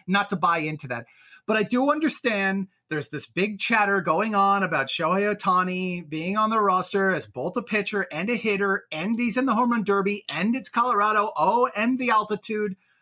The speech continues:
I, I get it. You and I talked about that. It does worry me a little bit, but not to the level of panic that people make this whole home run derby curse. It's nonsense. It's as nonsense as the Madden curse.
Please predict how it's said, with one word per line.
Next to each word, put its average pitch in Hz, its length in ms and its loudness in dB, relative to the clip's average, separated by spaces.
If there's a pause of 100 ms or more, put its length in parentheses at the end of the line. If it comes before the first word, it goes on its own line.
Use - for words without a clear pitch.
(140)
I, 190 180 -2
I 170 60 -2
get 233 260 0
it. 120 140 -8 (340)
You 208 160 -2
and 285 80 2
I 294 60 0
talked 285 300 0
about 156 260 -2
that. 95 160 -12 (260)
It 165 160 -4
does 214 240 0
worry 220 240 2
me 196 140 0
a 180 60 2
little 165 240 2
bit, 135 260 -2
but 170 100 -4
not 254 200 2
to 269 80 -4
the 277 80 0
level 220 260 2
of 196 100 -2
panic 202 320 -2
that 151 120 -8
people 185 200 -2
make 170 220 -4
this 160 140 -4
whole 156 260 -4 (140)
home 247 200 0
run 208 180 0
derby 170 280 0
curse. 123 320 -8 (220)
It's - 200 -2
nonsense. 160 880 -2
It's 160 120 -10
as 156 100 -8
nonsense 269 480 0
as 240 140 -6
the 269 80 -4
Madden 233 320 -4
curse. 220 340 -4